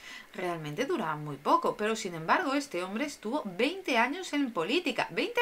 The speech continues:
años en política en la época de la Revolución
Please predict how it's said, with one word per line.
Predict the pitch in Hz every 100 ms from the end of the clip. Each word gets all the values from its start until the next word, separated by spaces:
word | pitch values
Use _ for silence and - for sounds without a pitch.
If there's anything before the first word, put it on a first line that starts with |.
| 480
años | 453 453
en |
política | 339 302 359 381 453 453 - - - -
en | 466 370
la | 262 269
época | 466 466 466 494
de | 508
la | 494 494 466
Revolución | 370 311 233 254